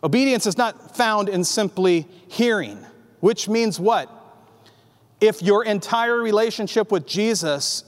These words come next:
is the hour or so we spend together a week, you're missing out on intimacy. You're living in vicinity.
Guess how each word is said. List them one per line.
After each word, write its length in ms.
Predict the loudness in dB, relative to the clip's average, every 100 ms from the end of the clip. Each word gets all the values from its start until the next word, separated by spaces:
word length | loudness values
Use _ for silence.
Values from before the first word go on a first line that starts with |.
| 0
is 240 | 0 0
the 340 | -2 0 -2 -6 -20 -20 -2
hour 460 | 2 2 2 0
or 100 | 0
so 520 | -2 0 0 2 0 -2
we 340 | -6 -4 -2
spend 460 | -2 -2 -2 -2 -4
together 600 | -4 0 -2 0 -2 -2
a 100 | -2
week, 440 | -2 -2 -4 -10 -20 -20 _ _ _ _ -20 -16
you're 160 | -6 -4
missing 440 | -2 -2 -4 -4
out 240 | -4 -2 -4
on 120 | -4
intimacy. 680 | -8 -8 -10 -10 -12 -16 -20 _ _ -8
You're 100 | -2
living 320 | -2 -2 -2
in 140 | -4
vicinity. 640 | -6 -6 -6 -6 -8 -14